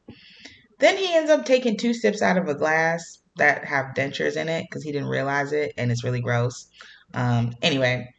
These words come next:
later that evening, Alex goes to this market of sorts, and he meets two girls. So,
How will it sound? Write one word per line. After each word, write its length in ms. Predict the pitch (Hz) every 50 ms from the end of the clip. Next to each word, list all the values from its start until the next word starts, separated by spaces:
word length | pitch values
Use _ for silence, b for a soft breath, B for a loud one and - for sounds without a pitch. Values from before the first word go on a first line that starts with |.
| _ _ _ _ _ _ _ _ _ _ _ - -
later 280 | 180 190 214 247 269
that 200 | 277 269 262 247
evening, 640 | 247 240 233 220 196 156 131 127 131 147 170 185 - - _ B B B B B B B B B B _ -
Alex 340 | 208 220 240 262 262 - -
goes 220 | - 240 233 226
to 140 | 233 - 220
this 180 | 196 196 190
market 500 | 175 160 151 147 147 147 - 143 135 131 - _ _ _ _ _ _ _ _ _ _ _ _ _ _ - -
of 160 | - 143 143
sorts, 520 | - - - 123 123 117 - - - - - - _ _ _ _ _ _ _
and 400 | - 139 135 135 135 135 131 135
he 120 | 160 175 165
meets 360 | 160 160 151 - - - -
two 140 | - 240 208
girls. 400 | 165 143 - - - - - - - - _ _
So, 260 | - 165 123 - -